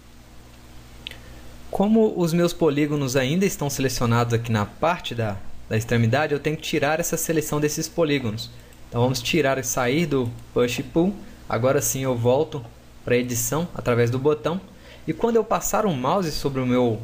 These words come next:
objeto, sobre o meu produto, observem que ele vai alterar o tamanho. Ele vai criar aqui uma torção. Só que está muito exagerado. Então vou vir aqui em Brush Options. Brush Options, o Strange.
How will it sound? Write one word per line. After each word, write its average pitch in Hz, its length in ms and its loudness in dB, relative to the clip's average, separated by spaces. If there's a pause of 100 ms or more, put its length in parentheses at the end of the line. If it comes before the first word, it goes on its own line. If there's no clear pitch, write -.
objeto, 113 520 0
sobre 113 140 0
o 110 40 2
meu 110 100 2
produto, 117 560 0 (400)
observem 156 340 2
que 180 120 -2
ele 170 100 0
vai 151 180 0
alterar 160 380 2
o 156 60 -2
tamanho. 151 480 -2 (180)
Ele 104 100 -4
vai 113 220 2
criar 123 320 0
aqui 127 220 -6
uma 147 280 -2 (300)
torção. 123 420 -2
Só 117 200 0
que 240 100 -6
está 240 220 -2
muito 196 260 2
exagerado. 202 580 2 (380)
Então 139 160 0
vou 156 160 4
vir 143 180 0
aqui 147 200 -2
em 143 60 0
Brush 131 460 0
Options. 151 580 -2 (360)
Brush 185 320 -2
Options, 139 500 -4 (120)
o 135 40 -4
Strange. 127 640 -2